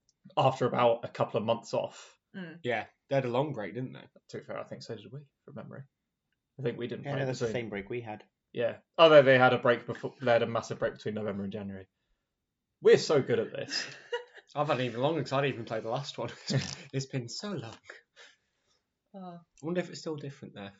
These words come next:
Speaker 3: <laughs>
Speaker 1: It's got back
Speaker 3: forgotten.
Speaker 1: walls now.
Speaker 3: <laughs>
Speaker 1: You wouldn't like it. <laughs>
Speaker 3: I'm out.
Speaker 2: They just fenced it in.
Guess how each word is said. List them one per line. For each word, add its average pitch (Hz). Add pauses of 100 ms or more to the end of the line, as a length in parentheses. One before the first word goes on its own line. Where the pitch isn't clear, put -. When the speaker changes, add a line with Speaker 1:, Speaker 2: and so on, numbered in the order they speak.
Speaker 3:
<laughs> - (920)
Speaker 1:
It's 135
got 214
back 143
Speaker 3:
forgotten. 160
Speaker 1:
walls 202
now. 131
Speaker 3:
<laughs> -
Speaker 1:
You 170
wouldn't 180
like -
it. 392 (480)
<laughs> -
Speaker 3:
I'm 123
out. 120
Speaker 2:
They 208
just 220
fenced 190
it -
in. 170